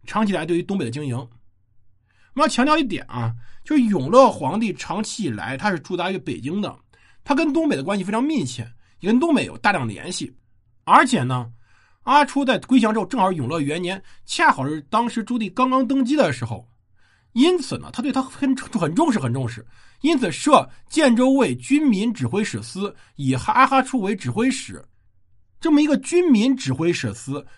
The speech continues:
多用于明朝西南地区各民族部落的聚集地。它跟我们所说的卫所区别挺大的啊。一般来说，我们知道，在我们内地呢，会有藩台、聂台各下属的州府县三级。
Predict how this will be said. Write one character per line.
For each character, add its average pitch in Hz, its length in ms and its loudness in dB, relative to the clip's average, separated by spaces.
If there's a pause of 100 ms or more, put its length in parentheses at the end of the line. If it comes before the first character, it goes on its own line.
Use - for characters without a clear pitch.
多 285 200 2
用 277 200 2
于 202 120 2
明 202 200 0
朝 240 160 2
西 233 140 -2
南 254 160 2
地 262 100 2
区 185 280 -6 (220)
各 - 180 4
民 170 180 0
族 196 80 -2
部 190 160 -4
落 160 80 0
的 123 80 -2
聚 - 140 -8
集 180 80 -4
地。 180 240 -8 (400)
它 269 100 -2
跟 339 160 4
我 196 100 0
们 185 140 -4
所 - 160 -8
说 196 100 -4
的 226 80 0
卫 285 160 4
所 - 140 -6
区 110 80 -10
别 226 100 0
挺 127 160 -4
大 190 200 4
的 95 80 -4
啊。 65 180 -18 (520)
一 285 120 2
般 320 160 6
来 262 160 6
说， 285 160 -2
我 208 80 0
们 117 100 -6
知 156 120 -4
道， 143 240 -4 (340)
在 226 120 4
我 180 40 2
们 151 160 -2
内 226 160 2
地 220 180 0
呢， 104 200 -8 (600)
会 294 120 2
有 208 100 6
藩 269 280 6
台、 233 120 6
聂 254 200 4
台 185 160 0
各 202 180 -2
下 196 300 0
属 110 200 -10
的 127 140 -8
州 262 240 2
府 127 180 -6
县 185 200 -4
三 196 200 -2
级。 165 320 -6